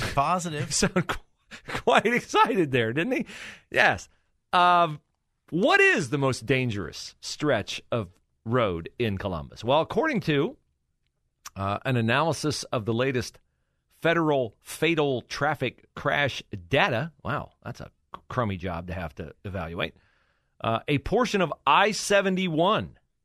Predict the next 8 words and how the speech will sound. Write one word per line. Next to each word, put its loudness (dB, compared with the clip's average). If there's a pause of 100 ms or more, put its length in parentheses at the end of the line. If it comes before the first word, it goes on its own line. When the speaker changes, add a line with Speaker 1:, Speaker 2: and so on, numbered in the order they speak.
(560)
Speaker 1:
ranks -2
as 2
the -2
deadliest 0
five-mile 2
stretch -4
of -6
roadway 2